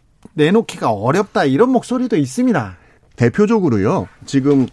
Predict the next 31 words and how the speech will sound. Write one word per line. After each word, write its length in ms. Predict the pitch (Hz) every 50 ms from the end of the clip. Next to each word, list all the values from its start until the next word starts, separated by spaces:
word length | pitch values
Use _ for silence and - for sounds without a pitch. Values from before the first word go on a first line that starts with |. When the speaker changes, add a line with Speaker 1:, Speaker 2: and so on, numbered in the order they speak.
| _ -
Speaker 2:
영국이 720 | 101 110 135 175 208 202 214 180 170 202 202 160 123 92 - - -
석탄 320 | - - 214 - - 247
화-, 160 | 220 180 180
화력 300 | 147 - - 156 165 -
발전소를 540 | - 160 147 135 156 147 127 139 127 123 110
주-, 240 | - - 110 110 107 -
줄이기 560 | - - 104 104 110 127 147 143 147 139 107
위한 200 | 98 98 98 95
정책을 400 | 90 98 95 101 - - 107 104
강력하게 480 | - - 90 95 104 101 - 120 117 110
펼치고 420 | - 180 180 - - - - 147
있는데요. 480 | 98 87 82 82 78 78 80 - - 233
Speaker 1:
네. 60 | - - - - - - _
Speaker 2:
불과 260 | - 160 180 185 214
사, 220 | 185 - - 123
오 100 | 139 180
년 160 | 202 220 226 220
전만 320 | 185 175 151 147 143 143
하더라도 420 | 143 143 143 143 139 135 127 123 131
우리 440 | 104 107 117 117 135 135 131 110 -
사분의 640 | - - - - - - - 110 113 135 147 151 143
일보다 260 | 139 127 120 123 113
훨씬 380 | 117 - - 190 - - 202 180
더 80 | 156 139
많았습니다. 680 | 104 82 82 107 127 143 139 - - 117 95 80 87
석탄 320 | 85 - 147 170 - 135
화력 240 | 123 98 90 90 -
발전소가. 440 | - 78 147 147 156 165 - - 71
Speaker 1:
네. 60 | - - _ _
Speaker 2:
근데 160 | - 147 156
지금 220 | 139 147 156 151